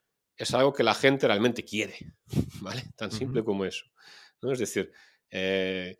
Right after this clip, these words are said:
Speaker 1: tú puedes, o sea, tú puedes tener valor, ¿no? De, en, en algo, ¿no? Y, o puedes, yo qué sé, o sea, pu-, puedes tener una solución muy valiosa para X personas, eh, pero después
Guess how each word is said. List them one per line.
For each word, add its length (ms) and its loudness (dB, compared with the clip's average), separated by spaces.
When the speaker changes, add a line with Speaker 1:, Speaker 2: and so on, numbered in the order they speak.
Speaker 1:
tú 160 -4
puedes, 420 10
o 40 -4
sea, 160 6
tú 140 2
puedes 200 10
tener 220 10
valor, 560 10
¿no? 340 2
De, 120 0
en, 160 -2
en 160 0
algo, 480 4
¿no? 180 2
Y, 80 0
o 240 0
puedes, 340 4
yo 80 -4
qué 80 -8
sé, 140 -10
o 20 -14
sea, 160 -16
pu-, 160 -4
puedes 280 8
tener 260 4
una 160 4
solución 420 2
muy 160 2
valiosa 640 0
para 540 -2
X 320 -4
personas, 720 -2
eh, 960 -2
pero 720 2
después 720 4